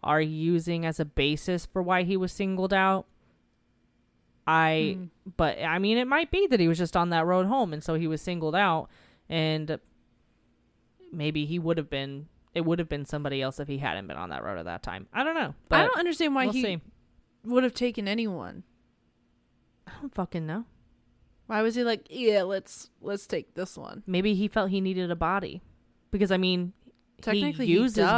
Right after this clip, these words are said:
Speaker 1: Will
Speaker 2: does.
Speaker 1: as the Mind Flayer, and then he uses Billy as the Mind Flayer, too.
Speaker 2: But he basically,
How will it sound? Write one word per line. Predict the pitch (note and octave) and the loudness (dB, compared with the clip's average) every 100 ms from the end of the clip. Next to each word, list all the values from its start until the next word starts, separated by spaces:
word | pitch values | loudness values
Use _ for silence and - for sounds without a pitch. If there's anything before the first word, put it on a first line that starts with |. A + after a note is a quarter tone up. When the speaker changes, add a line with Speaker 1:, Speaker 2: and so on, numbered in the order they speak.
| G3+ E3+ | 6 6
Speaker 1:
Will | G#3 G3+ E3 | 6 6 4
Speaker 2:
does. | - | 2
Speaker 1:
as | F3+ E3+ | 2 2
the | E3 | -2
Mind | C3 D#3 G3 - | 2 2 2 -2
Flayer, | C#3+ D3+ C#3+ | -2 0 0
and | E3+ | 0
then | E3 | -2
he | E3 | 0
uses | D#3+ F3+ E3+ D3+ | 2 2 -2 -4
Billy | - F#3+ F#3 D3+ | 2 4 4 0
as | D#3+ | -4
the | D#3+ | -4
Mind | D#3 D#3 | -6 -4
Flayer, | E3 D#3 | -4 -4
too. | G#3 F#3+ D#3+ | -4 -4 2
Speaker 2:
But | B3+ | 2
he | A#3+ A#3 | 2 2
basically, | A3+ B3+ B3+ C#4+ - A#3+ A3 G3 | 2 2 -2 -10 -6 -4 -4 -6